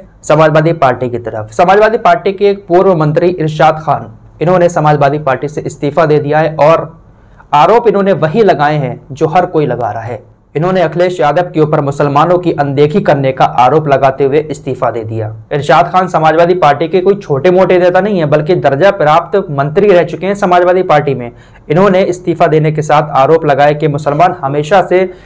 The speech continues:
समाजवादी पार्टी के साथ रहा, लेकिन उसे सत्ता और संगठन में भागीदारी नहीं मिल पाई।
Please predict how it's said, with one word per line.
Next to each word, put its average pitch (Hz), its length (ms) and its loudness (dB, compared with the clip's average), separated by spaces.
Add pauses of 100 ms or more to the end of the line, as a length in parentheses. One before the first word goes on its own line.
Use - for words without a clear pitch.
(180)
समाजवादी 202 520 2
पार्टी 175 320 0
के 165 100 -2
साथ 156 320 0
रहा, 156 200 2
लेकिन 151 340 -2
उसे 165 280 -2
सत्ता 180 400 0
और 165 200 2
संगठन 143 460 -4
में 160 200 0
भागीदारी 139 540 0
नहीं 131 260 -2
मिल 143 200 0
पाई। 107 220 -2